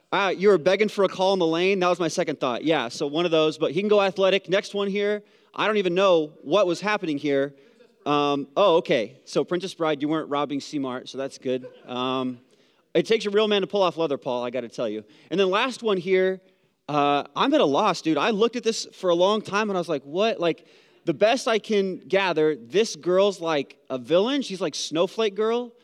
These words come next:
and you're like Magneto Boy, and you're like gonna beat her in some way, and you're also really enjoying either cookies or chicken nuggets. I don't know which, but you're really getting into it. And once again, the spandex, the cape,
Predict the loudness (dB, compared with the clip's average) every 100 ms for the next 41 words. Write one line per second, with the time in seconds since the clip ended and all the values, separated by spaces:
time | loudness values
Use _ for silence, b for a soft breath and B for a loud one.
0 | b b b b 0 0 0 -2 -4 -4
1 | -2 2 2 2 2 2 2 2 0 2
2 | 0 0 -2 -4 -2 -4 -4 -2 -2 -2
3 | -6 -6 -4 -2 0 0 -2 -6 b b
4 | -2 0 0 2 2 4 2 4 0 -2
5 | -2 0 -2 -2 0 -2 0 -2 -2 -6
6 | -6 -4 -4 0 0 -2 -4 -2 0 2
7 | 2 0 -4 -12 b b b b -4 -2
8 | 2 4 4 4 2 0 0 -2 0 0
9 | 0 -2 -2 -6 _ _ _ -2 -2 0
10 | 0 0 0 -8 -2 0 2 0 -2 -8
11 | -10 -2 -2 -2 _